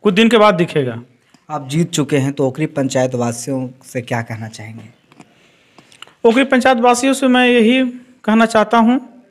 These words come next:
Speaker 1: कि जो उन्होंने मुझे साथ दिया, मैं उसके लिए बहुत बहुत धन्यवाद उन लोग को मैं कहता हूँ।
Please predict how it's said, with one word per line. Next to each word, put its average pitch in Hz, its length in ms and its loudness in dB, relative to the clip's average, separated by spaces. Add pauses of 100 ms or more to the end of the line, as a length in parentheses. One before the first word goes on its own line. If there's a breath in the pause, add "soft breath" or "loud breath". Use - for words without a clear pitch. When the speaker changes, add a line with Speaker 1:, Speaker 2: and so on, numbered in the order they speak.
(580 soft breath)
Speaker 1:
कि 196 80 -2
जो 208 180 4
उन्होंने 214 360 4
मुझे 208 260 2
साथ 196 220 2
दिया, 214 360 2
मैं 180 160 -2
उसके 190 260 0
लिए 190 160 4
बहुत 175 300 0
बहुत 180 280 0
धन्यवाद 175 520 0
उन 185 80 0
लोग 185 220 0
को 185 100 -2
मैं 185 140 -2
कहता 175 280 -4
हूँ। 202 200 0